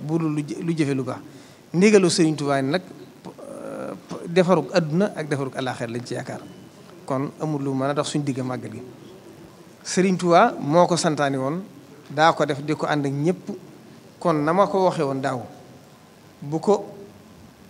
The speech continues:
Cheikhul Xadim, Xadim santaani wutoon muy ndigalam, Cheikh Mouhamadou Moustapha santaani wu ko muy ndigalam,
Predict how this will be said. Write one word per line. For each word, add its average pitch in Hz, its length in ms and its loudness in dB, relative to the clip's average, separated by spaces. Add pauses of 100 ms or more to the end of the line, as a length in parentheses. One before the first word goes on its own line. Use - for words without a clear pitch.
Cheikhul 165 420 0
Xadim, 151 260 0 (160)
Xadim 156 280 0
santaani 160 460 0
wutoon 135 320 -4 (640)
muy 151 220 0
ndigalam, 156 440 4 (640)
Cheikh 156 300 -4
Mouhamadou 143 380 -2
Moustapha 135 440 -4
santaani 139 440 -4
wu 127 80 -6
ko 135 140 -4
muy 147 340 -2 (240)
ndigalam, 143 460 4